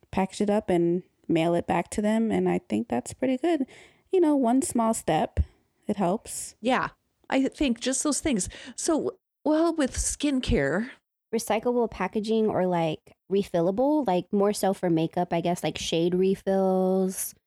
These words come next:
Speaker 3: um, where you just kind of have the container and then they just send
Speaker 2: Mm-hmm.
Speaker 3: you new, you know, little things,
Speaker 2: Oh.
Speaker 3: lipstick or, you know, powder, little round.
Speaker 1: I think Rihanna, Fenty Beauty is doing that too. I went to Sephora the other day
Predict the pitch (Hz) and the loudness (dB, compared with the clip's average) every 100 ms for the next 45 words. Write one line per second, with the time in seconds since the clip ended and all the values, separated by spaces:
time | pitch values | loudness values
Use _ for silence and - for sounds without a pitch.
0 | _ _ _ - 165 160 156 165 165 165 | _ _ _ -6 -2 0 0 0 0 0
1 | 170 - 180 165 - 165 165 180 165 160 | -2 -2 -2 -2 -2 -2 -2 -2 0 2
2 | 156 160 170 _ _ - 208 196 180 160 | 2 -2 -6 _ _ -6 -2 0 0 2
3 | 175 185 165 160 156 156 - 196 185 160 | 2 2 2 2 2 0 0 2 4 4
4 | 165 160 160 160 160 156 151 165 _ _ | 2 2 2 2 2 0 -2 -6 _ _
5 | _ _ _ _ - - 185 156 147 160 | _ _ _ _ -20 -6 -4 -2 -2 -2
6 | 160 - 285 285 285 269 240 170 170 175 | -4 2 4 6 6 6 4 2 0 -2
7 | 170 160 156 151 151 - _ _ _ _ | -2 0 0 0 -4 -8 _ _ _ _
8 | _ _ _ _ - 170 151 - - 175 | _ _ _ _ -6 -4 -4 -6 -2 0
9 | 165 165 165 165 - _ 180 180 170 160 | 2 2 2 0 -4 _ -4 -2 0 0
10 | 156 156 151 - - _ _ _ - - | 0 0 0 -4 -18 _ _ _ -20 -20
11 | - 220 220 269 294 208 196 190 208 185 | -4 -2 2 2 2 2 2 2 2 2
12 | 196 - _ - 233 - 208 190 208 220 | 0 -4 _ 0 0 2 0 0 2 2
13 | 196 190 185 185 190 - 196 185 185 202 | 0 2 2 2 0 0 0 2 2 0
14 | 202 190 - 175 170 196 208 220 233 240 | -2 -4 -4 0 0 0 0 0 0 0
15 | 247 254 | 0 0